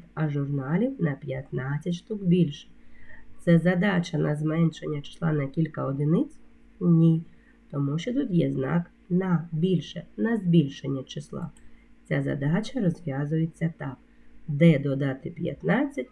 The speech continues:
штук журналів? Дівчинка знайшла в лісі дев'ять листичок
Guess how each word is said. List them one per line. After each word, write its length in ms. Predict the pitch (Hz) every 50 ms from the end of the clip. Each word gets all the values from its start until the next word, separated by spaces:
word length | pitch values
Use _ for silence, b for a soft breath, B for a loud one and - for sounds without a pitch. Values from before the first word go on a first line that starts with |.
| _ _ -
штук 500 | - - - - - 156 165 170 170 - - - -
журналів? 600 | 156 147 160 165 151 151 139 131 127 123 127 - - - - _ _ _ b b b b b b b b b b - - -
Дівчинка 760 | 160 143 135 135 131 135 143 147 143 - - 254 254 - 311 294
знайшла 440 | 247 226 208 208 - 208 208 202
в 80 | 190 185
лісі 300 | 190 196 190 175 - 214
дев'ять 480 | 180 170 180 185 185 180 208 220 220 -
листичок 640 | 285 330 320 - - 240 233 226 - 240 220 -